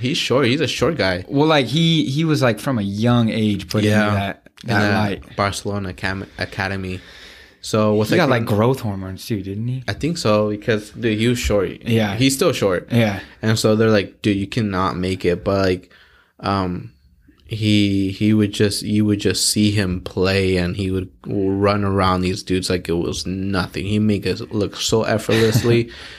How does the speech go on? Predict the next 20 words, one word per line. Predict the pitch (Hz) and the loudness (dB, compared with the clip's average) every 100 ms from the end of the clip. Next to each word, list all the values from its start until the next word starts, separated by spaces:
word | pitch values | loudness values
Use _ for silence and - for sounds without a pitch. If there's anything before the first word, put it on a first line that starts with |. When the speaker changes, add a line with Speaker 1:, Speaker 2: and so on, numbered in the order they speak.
| - - | -18 -4
Speaker 1:
But | 117 - | -2 -2
all | - 107 110 120 | -4 -2 2 4
these | 123 117 | 4 2
guys, | - 107 107 101 98 101 | 0 0 0 -2 -4 -2
they're, | 107 98 - | -2 -4 -8
you | - 117 | -6 -4
know, | 104 95 95 | -2 -4 -8
the | 101 | -8
best | - 107 107 | -2 -2 -2
in | 107 | -4
the | 104 | -2
world, | 123 156 120 117 | 2 4 2 2
Speaker 2:
Yeah. | 107 | 2
Speaker 1:
and | 107 | 2
he | 123 | 2
would | 123 | 2
run | 113 107 | 2 0
circles | - 113 110 104 | 0 -2 -2 -2
around | 98 92 95 | -2 -4 -4
them. | 92 92 | -6 -8